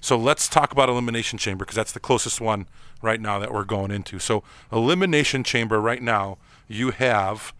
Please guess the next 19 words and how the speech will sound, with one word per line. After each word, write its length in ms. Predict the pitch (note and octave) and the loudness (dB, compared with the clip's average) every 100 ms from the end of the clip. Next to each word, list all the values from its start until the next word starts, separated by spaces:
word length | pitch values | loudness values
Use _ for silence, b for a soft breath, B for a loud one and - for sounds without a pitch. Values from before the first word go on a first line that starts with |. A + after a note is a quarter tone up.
| b b b b | b b b b
uh, 460 | - G#2+ G#2 G#2 G2+ | -6 -2 -2 -2 -4
let 120 | G#2+ | -6
me 80 | A2 | -10
go 200 | G2+ A#2 | -4 -2
over 180 | A2+ A2+ | -2 -4
the, 180 | G#2+ G#2+ | -6 -8
the 220 | - G#2 G#2 | -10 -6 -4
match, 460 | G2+ G#2+ G2 - | -2 -2 -2 -4
or 60 | G#2 | -6
the, 120 | G2+ | -6
at 160 | A2+ A2+ | -8 -8
least 200 | A2 - | -8 -8
the 80 | |
card 340 | G#2 - A2 F#2+ | -8 0 0 0
that 140 | F#2+ | -10
they 120 | - G2 | -12 -10
got 240 | G2+ - | -10 -10
so 180 | - G#2+ | -10 -10
far. 340 | - G#2 F2+ | -4 -4 -4